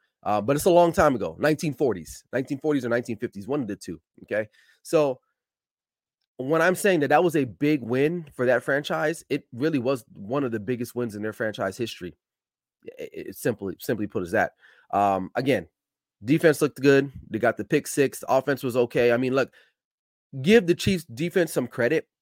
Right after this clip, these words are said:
They took one of the most high-powered offense and just limited them. I mean, they got the late scores towards the end, but that game was very in, it was very in the balance most of that game. All right. So let's, let's kinda switch sides to the Kansas City Chiefs.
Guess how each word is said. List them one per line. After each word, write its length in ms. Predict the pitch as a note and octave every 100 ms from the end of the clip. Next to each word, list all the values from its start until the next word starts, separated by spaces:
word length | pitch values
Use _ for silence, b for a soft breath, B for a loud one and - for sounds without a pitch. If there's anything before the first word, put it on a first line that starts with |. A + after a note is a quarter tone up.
| _ _ _ -
They 200 | B2 C3+
took 280 | - F#3+ A#2
one 240 | C3+ D3+
of 80 | C#3
the 120 | C3
most 220 | B2 A#2+
high-powered 800 | - B2+ C#3+ D3 C#3 D3+ B2 B2+
offense 420 | G2 A#2 B2 A#2 A#2+
and 100 | A2
just 160 | A#2+
limited 340 | A#2 F3 F#2+ D#2+
them. 200 | D#2+ D#2
I 60 | A2+
mean, 140 | A2+
they 100 | A#2
got 200 | A#2+ A2
the 60 | A2
late 200 | A#2+ -
scores 300 | - A#2+ A#2
towards 220 | A#2 G#2
the 100 | A2+
end, 140 | C#3 b b b
but 140 | - A2
that 180 | E3 D3
game 240 | E3+ F3+
was 140 | C#3+
very 360 | A2 A#2+ D#3+ E3+
in, 360 | - D3+ D#3 D3
it 80 | C3+
was 140 | C3+
very 320 | A#2 G3 A3+ F#3
in 120 | E3+
the 60 |
balance 580 | C3 C#3 D3 A#2 - - - _ _ _ _ _ _ -
most 300 | C3+ D3+ C3+
of 60 |
that 160 | B2 G2
game. 220 | G#2+ F2 - _ _ _ -
All 60 |
right. 140 | B2+ - _ b b
So 160 | - D3
let's, 280 | D#3 - - _ _ _ _
let's 180 | E3+ E3+
kinda 460 | - G3 E3+ D#3+ D#3 _ _ _ _
switch 300 | - F3 -
sides 480 | - D#3 D3 C#3+ -
to 300 | D3 C3 B2+
the 80 | A#2
Kansas 240 | - B2+
City 120 | A#2+
Chiefs. 400 | G#2+ - F#2+ -